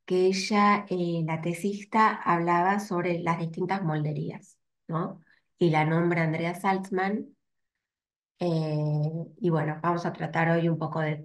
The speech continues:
de, de estas dos, de Andrea Salzman, todo esto que les comenté recién,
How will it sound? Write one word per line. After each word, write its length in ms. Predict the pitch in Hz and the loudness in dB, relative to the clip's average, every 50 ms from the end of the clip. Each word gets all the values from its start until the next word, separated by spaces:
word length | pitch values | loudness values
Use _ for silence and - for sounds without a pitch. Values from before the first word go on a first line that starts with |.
| - - - | -12 -10 -6
de, 300 | 160 156 151 - - - | -4 -4 -4 -6 -8 -8
de 80 | - 170 | -8 -8
estas 300 | - - 151 156 170 - | -6 -4 -6 -6 -4 -4
dos, 320 | 147 143 - - - - | -4 -6 -6 -8 -12 -10
de 220 | - 156 156 151 160 | -6 -4 -4 -2 -2
Andrea 380 | 160 156 156 165 170 170 170 - | -2 -2 -2 0 -2 -2 0 2
Salzman, 520 | 202 220 220 - - 190 185 185 185 - - - - - - _ _ | 2 2 2 0 -2 -2 -2 -2 -4 -6 -14 -20 -20 -20 -20 _ _
todo 120 | - 165 165 | -6 -6 -4
esto 180 | 165 165 165 - | -4 -4 -6 -6
que 100 | 160 160 | -6 -6
les 180 | 165 165 165 160 | -6 -6 -6 -4
comenté 320 | 156 170 170 170 170 185 | -4 -4 -4 -2 -4 -4
recién, 540 | 190 208 208 - 254 254 254 254 285 349 | -4 -6 -4 -2 0 0 0 0 -4 -8